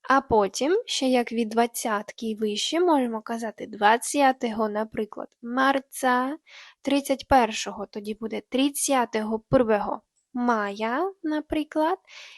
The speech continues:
І якщо від дати такої до іншої, ми скажемо «от двадцятого четвертого мая до третього юна». Бачите,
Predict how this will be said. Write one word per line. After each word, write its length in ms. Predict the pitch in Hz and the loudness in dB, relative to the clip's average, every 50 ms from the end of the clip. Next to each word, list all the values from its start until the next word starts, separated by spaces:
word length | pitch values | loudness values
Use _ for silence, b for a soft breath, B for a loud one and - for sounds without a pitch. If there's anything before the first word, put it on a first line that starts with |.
| B B - | B B -4
І 160 | - 247 247 | -2 0 0
якщо 340 | 262 247 247 - - 262 240 | 0 0 0 2 2 2 2
від 400 | 226 226 262 269 269 226 202 196 | 2 4 4 4 4 4 2 0
дати 380 | 226 208 202 196 - - 208 | -2 -2 -2 -2 -6 -10 -10
такої 480 | - - 226 226 - 220 214 202 214 208 | -8 -8 -8 -4 -2 -2 -2 0 -2 -4
до 360 | 202 208 226 208 208 240 285 _ _ | -2 -2 0 0 0 -2 -6 _ _
іншої, 600 | - 226 214 208 220 - - 269 277 302 381 415 | -4 -2 -2 -2 -2 -2 -2 0 2 4 4 4
ми 160 | 392 339 285 | 4 4 2
скажемо 520 | 254 - 269 254 247 240 233 233 233 233 B B B B B B B _ _ | 2 2 2 2 2 2 0 -2 -4 -6 B B B B B B B _ _
«от 380 | - 311 311 262 226 - - - _ _ _ _ _ _ | 8 10 10 10 10 8 2 -12 _ _ _ _ _ _
двадцятого 1300 | - 208 220 233 247 262 262 285 277 - - - 302 302 285 262 240 - - 214 202 196 202 - - - _ | -10 -4 2 4 6 8 8 6 4 0 -2 -2 0 2 2 2 2 0 -2 -2 -2 -2 -4 -6 -8 -10 _
четвертого 920 | - - - - - - 269 294 294 262 262 - 214 214 202 202 208 208 | -6 -4 -4 -4 -2 4 6 6 6 6 4 0 -2 -2 -2 -2 -2 -2
мая 720 | 208 208 220 226 214 202 202 202 202 214 226 254 330 415 466 - _ _ _ _ _ _ _ _ - | 0 2 2 2 2 2 -2 -4 -6 -4 -2 -2 -2 -2 -4 -6 _ _ _ _ _ _ _ _ -4
до 420 | 214 208 233 262 330 415 427 - _ _ - | 2 4 6 8 6 6 4 0 _ _ -6
третього 760 | - 240 240 233 240 247 240 - 277 277 262 247 247 254 240 | -4 -2 0 2 0 0 0 0 0 0 2 2 2 2 2
юна». 460 | 220 226 233 233 220 196 214 - 233 _ _ _ _ _ - | 2 2 2 2 0 -2 -4 -8 -12 _ _ _ _ _ -4
Бачите, 600 | 220 226 226 262 285 - 349 330 - 269 240 | 2 4 4 4 4 2 0 0 0 -2 -4